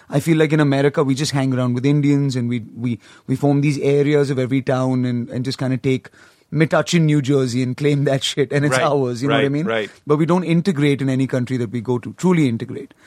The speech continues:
Speaker 2: Hmm.
Speaker 1: So we did that in Nigeria as well. So
Speaker 2: You
Speaker 1: it
Speaker 2: were very Indian in Nigeria.
Speaker 1: Yeah, and,
Speaker 2: Yeah.
Speaker 1: and it was very gated compounds and, you know, Lagos is a very unsafe city. So, like, I, I remember,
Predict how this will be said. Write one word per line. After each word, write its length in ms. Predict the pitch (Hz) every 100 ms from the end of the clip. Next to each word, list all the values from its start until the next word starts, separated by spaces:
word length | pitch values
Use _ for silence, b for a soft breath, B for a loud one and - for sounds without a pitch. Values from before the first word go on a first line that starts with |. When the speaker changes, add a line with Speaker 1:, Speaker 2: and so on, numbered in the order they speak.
| B
Speaker 2:
Hmm. 140 | 120 90
Speaker 1:
So 180 | - 160
we 140 | 147
did 140 | 151 143
that 180 | 143 127
in 260 | - 143
Nigeria 480 | 139 131 131 123 127
as 100 | 117
well. 220 | 120 127 127
So 320 | 139 131 107 B B 131
Speaker 2:
You 140 | 156
Speaker 1:
it 40 |
Speaker 2:
were 60 | 151
very 300 | 135 135 135
Indian 420 | 120 113 101 92 -
in 140 | 98
Nigeria. 240 | 95 175 277
Speaker 1:
Yeah, 140 | 170
and, 200 | 143 151
Speaker 2:
Yeah. 60 | 143
Speaker 1:
and 100 | 160
it 40 |
was 160 | 160 135
very 460 | 147 156 151 135 - _ _ 131
gated 360 | 156 147 139
compounds 680 | 147 135 127 139 127 131 123
and, 300 | 135 - 170
you 60 | 190
know, 120 | 151 -
Lagos 420 | 147 160 175 165
is 100 | 165
a 60 | 160
very 360 | 123 147 143
unsafe 440 | 135 127 123 131 -
city. 280 | - - -
So, 200 | - 143
like, 220 | 127 131 143
I, 60 |
I 160 | 131 143
remember, 560 | 156 147 143 147 139